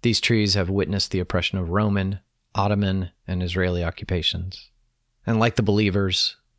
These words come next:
the trees persevere and continue to grow and bear good fruit. Yesterday, word came to us that a sixty-year-old Palestinian was stoned to death by Israeli settlers in the West Bank while he harvested his olives.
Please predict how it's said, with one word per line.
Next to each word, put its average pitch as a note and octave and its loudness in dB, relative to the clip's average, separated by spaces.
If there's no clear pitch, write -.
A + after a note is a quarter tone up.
the F#2 -4
trees A2+ 0
persevere F#2 -2
and G#2+ -2
continue A2 0
to G2+ 4
grow F#2+ 2
and E2+ -2
bear E2+ 0
good E2 -4
fruit. - -8
Yesterday, C3+ 4
word A#2 4
came A2 2
to G#2 4
us G#2 2
that F#2+ 0
a F#2 0
sixty-year-old G2 0
Palestinian F#2 0
was E2+ 2
stoned G2 0
to F2 -4
death F2 -2
by F#2 -2
Israeli F2 -2
settlers E2 -2
in E2+ -4
the E2 -4
West D#2+ -6
Bank D#2+ -10
while G2 0
he F2+ -2
harvested F2 -2
his E2+ -2
olives. D2+ -6